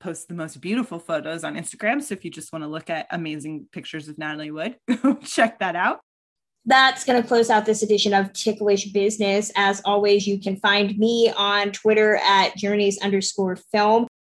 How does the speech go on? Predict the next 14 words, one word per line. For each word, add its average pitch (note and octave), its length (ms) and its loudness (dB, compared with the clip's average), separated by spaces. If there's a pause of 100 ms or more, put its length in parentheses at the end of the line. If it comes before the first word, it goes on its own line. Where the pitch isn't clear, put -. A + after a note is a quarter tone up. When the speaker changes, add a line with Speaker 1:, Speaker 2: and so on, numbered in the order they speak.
(140)
Speaker 2:
You G3 100 -6
can G3 240 -2
listen G3+ 320 0
to G3+ 160 0
the G3 80 0
podcast G3 520 0
wherever A3+ 260 2
you C#4 160 0
get A3+ 180 2
your G#3 100 -2
podcasts, G3+ 540 2
including F#3+ 400 0
Spotify G3 920 4
and F3+ 280 0